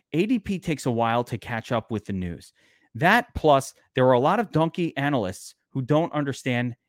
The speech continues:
implications or they're afraid to make a massive move on a player. So, uh, as an example, we did this a little bit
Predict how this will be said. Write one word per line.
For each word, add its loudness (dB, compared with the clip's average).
implications -4
or -2
they're 0
afraid 0
to -2
make 0
a -2
massive -2
move -4
on -2
a -6
player. -4
So, 2
uh, 0
as 0
an 0
example, 0
we 2
did 0
this -10
a 0
little 2
bit 2